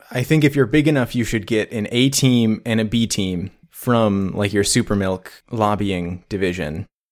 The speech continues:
You're, like, super milk think tank, I suppose. And the A team is just going to continually harass the F D A, 'cause right now they are open for public comment. Harass is the wrong word. Please don't harass the government.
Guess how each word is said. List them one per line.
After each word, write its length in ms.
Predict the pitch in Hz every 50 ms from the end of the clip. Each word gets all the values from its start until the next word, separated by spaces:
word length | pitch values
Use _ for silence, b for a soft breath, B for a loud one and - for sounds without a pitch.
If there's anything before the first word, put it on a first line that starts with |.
| _ _ _ _ _ _ _
You're, 160 | - 117 113
like, 220 | 110 104 95 92 -
super 260 | - - 135 - 120
milk 240 | 113 107 98 101 -
think 260 | - - 107 104 -
tank, 320 | - - 78 76 - - -
I 80 | - 98
suppose. 560 | - 95 90 - 78 73 - - - - - _ _ _ _ -
And 140 | 123 110
the 120 | 110 - 131
A 100 | 139 151
team 580 | 143 - - 127 117 110 107 104 101 98 92 - _ _ -
is 160 | 113 113 107
just 220 | - 117 - -
going 280 | - 113 104 101 104 101
to 580 | - - - 104 98 95 95 92 90 90 - - -
continually 920 | - 110 107 - 160 170 165 143 131 120 113 107 101 98 95 92 95 - - -
harass 440 | 110 120 107 98 101 101 98 95 -
the 160 | - 107 90
F 140 | 95 98 -
D 160 | 107 95 90
A, 280 | 87 80 76 82 98 - _
'cause 200 | - - 110 -
right 140 | 113 101 87
now 180 | 95 98 98 98
they 160 | 101 98 95
are 260 | 90 92 92 90 - -
open 360 | - - - - 110 107 107
for 320 | - - 107 101 101 101
public 320 | - - 117 104 107 110 -
comment. 380 | - 104 98 95 92 95 - - _ -
Harass 380 | - 120 123 127 127 135 139
is 120 | 147 131 -
the 80 | 127 113
wrong 280 | 104 107 104 107 104
word. 300 | 101 98 95 95 101 107
Please 240 | - - 135 143 139
don't 180 | 139 147 135 131
harass 360 | 117 110 101 98 95 98 -
the 60 | - 104
government. 480 | 101 98 98 - 101 95 98 101 -